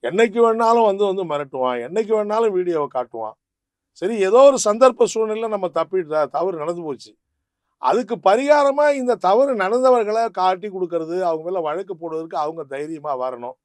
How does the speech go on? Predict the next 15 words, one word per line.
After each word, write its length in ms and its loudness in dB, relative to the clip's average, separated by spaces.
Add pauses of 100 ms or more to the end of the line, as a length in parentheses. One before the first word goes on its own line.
(280)
எல்லாத்துக்கும் 580 -2
மேல, 400 -4 (420)
இன்னைக்கு 380 -4
எப்படி 300 -4
இளைஞர்கள் 720 0
களத்துல 340 -2
நிக்கிறாங்களோ, 580 -4
மாணவ, 420 -4
மாணவிகள் 560 -6
களத்துல 260 -6
நிக்கிறாங்களோ, 680 -6 (600)
அவங்க 460 -2
மாதிரி 300 0
இளைய 420 0
சமுதாயம் 800 0